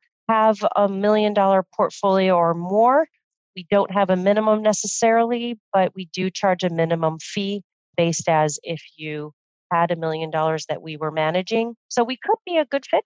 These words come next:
for you. But if not, or if you have questions about if we are affordable for you, again, reach out. Happy to chat with you to see who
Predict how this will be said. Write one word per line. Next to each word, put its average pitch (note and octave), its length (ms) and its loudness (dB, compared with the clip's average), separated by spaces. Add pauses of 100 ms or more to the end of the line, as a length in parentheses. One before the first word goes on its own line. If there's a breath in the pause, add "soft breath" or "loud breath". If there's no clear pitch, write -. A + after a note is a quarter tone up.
(100)
for F#3 80 -12
you. D3+ 300 -8 (400)
But C4 100 0
if C#4+ 160 -2
not, D#4+ 140 2 (100)
or E4 80 0
if B3 120 -6
you A#3 100 0
have G#3 120 -2
questions B3+ 520 -2
about G3 280 0
if G#3 200 -6
we G#3 120 -6
are G3 260 2
affordable G3+ 500 -2
for - 120 -16
you, G#3+ 220 -2
again, G#3 300 0 (300)
reach C#4+ 140 -10 (140)
out. - 80 -2 (260)
Happy G#3 240 -4
to A3+ 100 -6
chat - 300 -2
with F#3+ 180 -8
you F3 280 -6
to A#3 100 -4
see F#3+ 520 -4 (220)
who C4 220 0